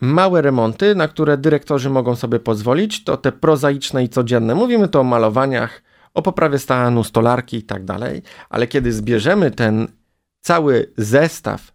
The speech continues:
wakacyjnych remontów, a wyłączymy te duże inwestycje, to mówimy o kwocie, bagatela, dwudziestu jeden milionów złotych tylko w tym roku. Także to jest gigantyczna suma, którą wydamy na te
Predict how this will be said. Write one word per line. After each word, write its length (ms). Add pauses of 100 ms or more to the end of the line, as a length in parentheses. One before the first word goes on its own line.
wakacyjnych 800
remontów, 680
a 100
wyłączymy 540
te 140
duże 260
inwestycje, 680 (500)
to 120
mówimy 420
o 80
kwocie, 300
bagatela, 460
dwudziestu 400
jeden 240
milionów 340
złotych 260
tylko 240
w 60
tym 160
roku. 240 (760)
Także 220
to 100
jest 120
gigantyczna 600
suma, 400
którą 480 (160)
wydamy 440
na 160
te 260